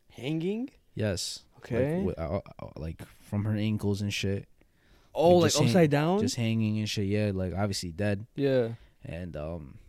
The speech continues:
Speaker 2: they see a bunch of furniture and things made of human flesh. They see a lamp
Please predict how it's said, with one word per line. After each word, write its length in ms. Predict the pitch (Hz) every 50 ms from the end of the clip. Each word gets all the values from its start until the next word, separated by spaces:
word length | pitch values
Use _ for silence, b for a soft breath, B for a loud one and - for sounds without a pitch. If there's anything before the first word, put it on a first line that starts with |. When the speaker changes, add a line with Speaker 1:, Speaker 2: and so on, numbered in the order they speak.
| - - -
Speaker 2:
they 100 | 95 95
see 220 | - - 107 104
a 40 | 101
bunch 220 | 98 107 110 101 -
of 80 | 101
furniture 720 | - - 127 135 135 127 117 - - 113 110 107 104 104 - -
and 200 | - 98 98 95
things 600 | - 117 127 120 117 110 101 98 - - - - - _ _ _ _ _ _ _ _ _ _ _ _ _ _
made 160 | 107 107 107
of 120 | 104 95 -
human 300 | - 117 110 104 98 95
flesh. 460 | - 110 107 98 - - - - - _ _ _ _ _ _ _ _ _ _ _ _ _ _ _ _ _ _ b b b b b b b b b b b b b b b b b b b b b b _ _ _ _ _ _ _ _ _ _ _
They 100 | - 104
see 200 | 101 - - 110
a 80 | 98 92
lamp 460 | 92 98 113 123 131 135 139 127 -